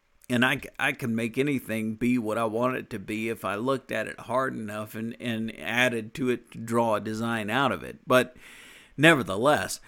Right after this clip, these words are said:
the concept of this Mobius, you're walking around with this triangular Mobius on you that has three sixes on it, rather in your hand or in your forehead, so that you, you can buy or sell or trade.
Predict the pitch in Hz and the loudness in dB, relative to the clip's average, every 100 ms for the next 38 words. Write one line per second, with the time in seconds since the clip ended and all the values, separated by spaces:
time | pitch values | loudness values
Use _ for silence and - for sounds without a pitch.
0 | - _ _ - - _ _ - 127 - | -20 _ _ -20 -20 _ _ -10 -8 2
1 | 151 156 156 135 117 110 113 - 117 139 | 4 4 2 -2 -4 -4 -2 0 2 4
2 | 160 104 95 113 127 117 113 123 151 143 | 2 0 -4 -4 -2 -2 0 2 2 2
3 | 127 135 143 120 110 113 - - 135 139 | 0 2 2 0 -4 -4 -4 0 2 4
4 | 143 127 117 104 110 131 143 110 104 - | 2 0 0 -2 -2 -2 0 -2 -2 -4
5 | 101 101 110 120 110 98 101 107 - 143 | -4 -4 -4 -2 -4 -4 -4 -4 -4 -2
6 | 139 131 147 143 - 107 98 104 113 - | -2 -2 -2 -4 -4 -6 -6 -4 -4 -2
7 | 117 120 117 110 95 - 117 139 131 107 | -2 -2 -2 -2 -4 -4 -2 -2 0 -2
8 | 101 95 - 156 151 127 107 95 113 120 | -2 -8 -10 -6 -4 -4 -6 -6 -6 -6
9 | - 110 113 117 131 135 - 127 123 107 | -8 -6 -6 -6 -6 -4 -4 -2 -2 -4
10 | 98 101 107 101 92 - 110 90 87 101 | -8 -4 -4 -4 -6 -6 -6 -6 -8 -8
11 | - 156 143 135 92 76 | -4 0 2 0 -2 -6